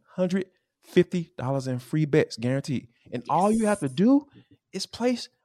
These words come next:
Speaker 1: a five dollar bet. So you're gonna get a hundred and fifty dollars just for pla-, placing a five dollar bet. How about this? If you're trying to figure out what's going on, you know the championships game this week, like I mentioned earlier,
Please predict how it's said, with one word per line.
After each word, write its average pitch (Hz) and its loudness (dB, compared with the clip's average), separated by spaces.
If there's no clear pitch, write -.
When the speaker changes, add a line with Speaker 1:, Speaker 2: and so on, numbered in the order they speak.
Speaker 1:
a 202 -4
five 277 -2
dollar 269 4
bet. 302 4
So - -10
you're 277 -4
gonna 277 0
get 202 2
a 143 0
hundred 311 2
and 320 -2
fifty 311 -2
dollars 311 4
just - -8
for 294 -12
pla-, - -14
placing 330 -4
a 269 -4
five 381 -4
dollar 349 -2
bet. 392 2
How 330 -6
about 349 -2
this? 349 2
If 180 -16
you're 269 -8
trying 302 -6
to 247 -4
figure 254 -2
out 247 4
what's 233 0
going 233 0
on, 117 2
you 139 -8
know 175 4
the 202 2
championships 208 -4
game 208 -4
this 202 -12
week, 208 -6
like 143 -8
I 175 -6
mentioned 202 -6
earlier, 190 4